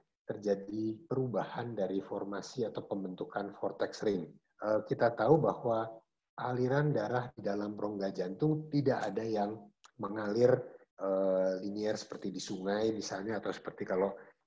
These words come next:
bak mandi kita buka lalu mengalir dengan linier seperti itu. Tetapi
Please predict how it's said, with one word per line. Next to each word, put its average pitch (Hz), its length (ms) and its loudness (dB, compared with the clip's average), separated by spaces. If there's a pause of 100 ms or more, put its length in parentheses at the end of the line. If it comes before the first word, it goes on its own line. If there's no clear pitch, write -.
(100)
bak - 480 4
mandi 110 320 -4
kita 101 240 -2
buka 95 560 0 (400)
lalu 98 200 -2 (360)
mengalir 98 540 2
dengan 90 340 -4 (240)
linier 92 320 -4
seperti - 460 -8
itu. 143 100 2
Tetapi 143 400 2